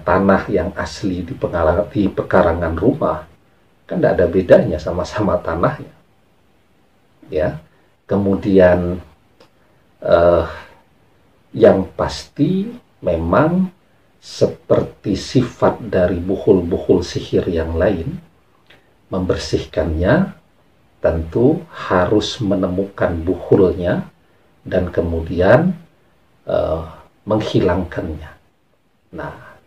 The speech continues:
jadi kalau misalnya dilempari kembang tuh, ya, dikupeng saja itu area yang, eh, dilempari tadi, kemudian kembangnya tadi, ya,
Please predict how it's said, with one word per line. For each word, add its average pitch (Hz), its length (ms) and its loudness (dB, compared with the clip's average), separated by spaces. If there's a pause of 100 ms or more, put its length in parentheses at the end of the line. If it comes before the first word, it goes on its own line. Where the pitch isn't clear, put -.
(600)
jadi - 240 -6
kalau 92 320 4
misalnya 92 400 2
dilempari 85 640 0
kembang 85 480 -4
tuh, - 160 -6 (480)
ya, - 240 -4 (1040)
dikupeng 135 560 2
saja 156 240 8
itu - 320 4
area 90 640 4
yang, 78 240 -4 (1120)
eh, - 400 -4 (160)
dilempari 87 880 2
tadi, 123 400 -2 (800)
kemudian 82 880 0 (1400)
kembangnya 87 720 0
tadi, 101 400 -2
ya, - 160 2